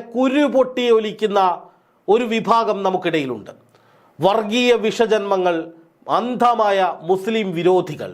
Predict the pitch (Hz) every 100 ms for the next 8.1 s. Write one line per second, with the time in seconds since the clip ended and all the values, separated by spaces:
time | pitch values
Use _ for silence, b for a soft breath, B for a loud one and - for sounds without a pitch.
0 | - _ - 190 208 247 269 262 262 254
1 | 240 233 240 247 196 240 226 226 226 220
2 | 220 220 226 - B B 180 220 226 226
3 | 262 285 262 247 233 233 226 220 220 214
4 | 214 262 285 254 240 226 226 220 208 202
5 | 220 226 226 220 - 196 202 214 202 202
6 | 180 170 - B B 240 262 269 262 247
7 | 233 226 233 247 247 240 233 233 220 214